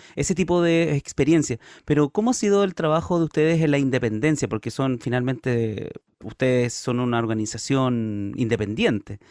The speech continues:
¿cierto? Eh, ¿qué si-, qué significa o qué para ustedes, eh, saben que les viene en adelante? O sea, hay un camino de mucha gestión y de mucho, mucho andar, ¿cierto? Y de, y de ensayos y error, porque hay cosas que,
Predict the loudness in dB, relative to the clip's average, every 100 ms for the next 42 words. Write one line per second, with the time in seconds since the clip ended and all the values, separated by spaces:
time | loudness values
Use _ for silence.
0 | -20 _ -6 -4 -4 -8 -10 -20 -4 0
1 | 2 2 -2 -6 -8 -4 -2 -2 -4 -4
2 | -2 0 0 0 -2 -2 -8 -4 -2 0
3 | 2 2 0 -6 -14 _ _ _ -4 -2
4 | 0 0 -2 0 2 2 0 -2 _ _
5 | 0 2 2 4 4 6 6 4 4 4
6 | 2 -2 -2 -2 -2 0 -2 -4 -10 0
7 | 2 2 0 2 4 4 4 2 -4 -14
8 | -4 2 4 2 0 -4 -8 -4 0 2
9 | 0 -2 -6 -18 -4 0 2 4 2 2
10 | 4 4 4 4 2 -2 -8 -16 -10 0
11 | 2 4 2 4 4 4 2 0 0 0
12 | 2 2 2 2 0 0 0 0 2 2
13 | 2 0 0 0 0 0 0 0 2 2
14 | 2 0 -2 0 -2 -2 0 2 2